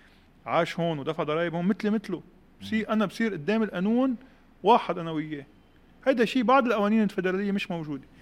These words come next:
بتصير بتقلي إنه بس ما حقهم هول العالم. تانيًا، في قصص كتير بيستعملوها هول الأشخاص هي مش علمية، إنه الشرقية بتدفع أكتر من الغربية. مستحيل حدا بيدفع أكتر من، من المدينة. إنه مدينة بيروت فيها، فيها شرك.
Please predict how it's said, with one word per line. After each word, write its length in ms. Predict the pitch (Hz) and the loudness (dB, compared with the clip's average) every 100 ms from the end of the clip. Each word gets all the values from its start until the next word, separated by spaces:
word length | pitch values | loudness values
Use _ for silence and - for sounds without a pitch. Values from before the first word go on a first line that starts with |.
| - - - | -20 -20 -8
بتصير 180 | 233 254 | 0 2
بتقلي 500 | 208 269 254 208 190 | 2 0 4 6 4
إنه 120 | 170 | 0
بس 180 | 160 170 | -2 -4
ما 60 | |
حقهم 340 | - 262 214 165 | -2 -2 -2 -2
هول 100 | 165 | -2
العالم. 480 | 151 170 165 151 156 - - - - - | 0 0 -2 -6 -10 -20 -20 -20 -14 0
تانيًا، 320 | 208 240 208 | 2 4 2
في 160 | 156 - | 0 -8
قصص 300 | - 226 - | -6 -8 -8
كتير 260 | - 208 | -6 -6
بيستعملوها 540 | 170 - 147 139 180 156 | -6 -8 -6 -4 -2 -2
هول 100 | 151 | -6
الأشخاص 640 | - - 151 151 139 - | -10 -10 -8 -8 -10 -14
هي 240 | 156 202 | -6 -2
مش 200 | 196 - | -2 -2
علمية، 420 | 185 190 208 160 - - | -4 -2 -2 -4 -12 -6
إنه 640 | 277 262 233 220 214 208 | -4 -4 -4 -2 -2 -4
الشرقية 500 | 202 - 196 214 214 | -6 -4 -4 -2 -2
بتدفع 420 | 185 185 - 180 180 | -4 -4 -8 -6 -6
أكتر 260 | - 180 | -8 -8
من 60 | 165 | -6
الغربية. 720 | 160 160 156 202 190 190 190 - - - - - - | -8 -10 -6 -6 -6 -6 -8 -12 -20 -20 -20 -20 -16
مستحيل 440 | 143 - - 320 | -10 -2 2 2
حدا 180 | - 247 | 4 4
بيدفع 260 | 202 - 190 | 4 2 -2
أكتر 180 | - | 2
من، 240 | 175 165 156 | 0 0 -4
من 140 | 151 | -4
المدينة. 400 | 151 143 185 170 | -4 -2 0 0
إنه 280 | 131 - 143 | -4 -10 -12
مدينة 300 | 139 147 262 | -6 0 0
بيروت 440 | 170 175 190 262 - - | 4 4 6 4 -2 -10
فيها، 280 | - 254 226 | 0 2 2
فيها 220 | 269 247 | 2 0
شرك. 440 | - 285 240 - | 2 0 0 -4